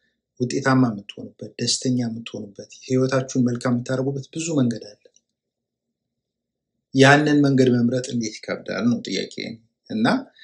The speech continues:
ስንቶቻችሁ ናችሁ ለአእምሯችሁ ጥሩ ምግብ እየመገባችሁ ያላችሁት? የምትከታተሏቸውን ነገሮች እስቲ ተመልከቱ። ሶሻል ሚዲያ ላይ፣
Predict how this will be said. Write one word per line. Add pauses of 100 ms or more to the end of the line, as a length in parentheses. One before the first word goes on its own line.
(140)
ስንቶቻችሁ
ናችሁ
ለአእምሯችሁ
ጥሩ
ምግብ
እየመገባችሁ
ያላችሁት? (1200)
የምትከታተሏቸውን
ነገሮች
እስቲ
ተመልከቱ።
ሶሻል
ሚዲያ
ላይ፣